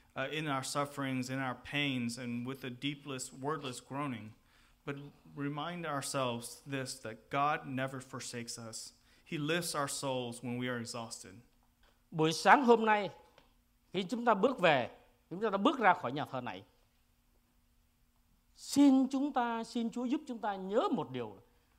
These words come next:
Speaker 2: Đức Thánh Linh giúp cho sự yếu đuối của chúng ta. Ngài ở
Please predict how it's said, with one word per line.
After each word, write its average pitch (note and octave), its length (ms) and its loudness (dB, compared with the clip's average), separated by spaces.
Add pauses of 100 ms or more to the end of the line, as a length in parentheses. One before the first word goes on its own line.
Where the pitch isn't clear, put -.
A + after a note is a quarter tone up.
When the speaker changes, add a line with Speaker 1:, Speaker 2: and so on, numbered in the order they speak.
Speaker 2:
Đức C4+ 280 0
Thánh C4 200 -2
Linh G3 200 -4 (300)
giúp F3 260 2 (220)
cho D#3+ 280 0
sự B2 240 -10
yếu D3 160 -6
đuối D#3+ 180 -4
của - 120 -14
chúng D#3+ 180 -12
ta. D3+ 160 -8 (460)
Ngài G3 380 4 (420)
ở B2+ 140 -6